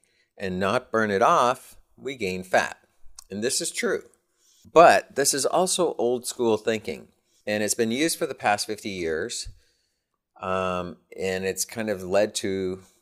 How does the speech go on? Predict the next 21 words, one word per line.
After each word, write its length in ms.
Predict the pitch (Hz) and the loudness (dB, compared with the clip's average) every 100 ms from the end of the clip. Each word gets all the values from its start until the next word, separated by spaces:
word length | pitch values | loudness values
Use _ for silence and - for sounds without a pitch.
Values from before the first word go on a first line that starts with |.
| _ | _
where 360 | - 92 98 107 | -18 -4 2 2
we 100 | 101 | 4
are 460 | 101 113 107 110 - | 2 2 0 -4 -4
with 220 | 101 98 | -6 0
our 180 | 92 90 | 0 0
health 400 | - 110 101 - | 0 0 0 -6
here 240 | 113 98 | -6 -4
in 80 | 95 | -4
America, 520 | 92 107 104 - - _ - - _ _ _ _ - | -6 -6 -6 -10 -12 _ -20 -20 _ _ _ _ -14
and 360 | 90 85 82 - | -12 -12 -14 -18
where 220 | 76 80 | -14 -12
we 140 | 78 80 | -10 -8
have 320 | 90 82 73 | -6 -6 -8
this, 460 | 80 78 - - - _ _ _ _ _ | -10 -6 -6 -6 -10 _ _ _ _ _
you 160 | 120 | -4
guys 240 | 95 73 82 | -4 -6 -10
know 80 | |
what 140 | 73 73 | -14 -16
we 100 | 76 | -16
have. 340 | 71 71 - - _ - _ _ _ - | -14 -14 -16 -20 _ -20 _ _ _ -6
Um, 380 | 87 87 87 | 0 2 2